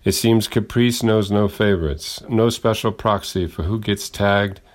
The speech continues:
and who does not. I reminded him, "It's still better than wearing the bracelet inside, where hope is not just a thing with feathers," to paraphrase Emily Dickinson, "but a fleeting thing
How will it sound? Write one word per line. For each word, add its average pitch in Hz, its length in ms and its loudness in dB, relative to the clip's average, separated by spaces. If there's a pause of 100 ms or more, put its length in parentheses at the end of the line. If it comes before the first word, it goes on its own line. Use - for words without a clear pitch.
(160)
and 73 120 -2
who 87 160 0
does 87 180 0
not. 69 300 -4 (1800)
I 110 80 2
reminded 117 540 4
him, 104 500 2 (440)
"It's 95 160 0
still 113 260 4
better 101 300 4
than 98 200 4
wearing 95 300 4
the 92 60 2
bracelet 90 460 0
inside, 73 680 -4 (400)
where 98 160 2
hope 110 320 2
is 95 120 0
not 113 240 2
just 98 300 -2
a 90 60 -2
thing 87 360 0
with 82 140 -2
feathers," 85 560 -4
to - 140 -12
paraphrase 82 640 -4
Emily 82 280 -2
Dickinson, 87 720 -6 (460)
"but 98 140 2
a 95 40 2
fleeting 104 480 2
thing 82 520 -2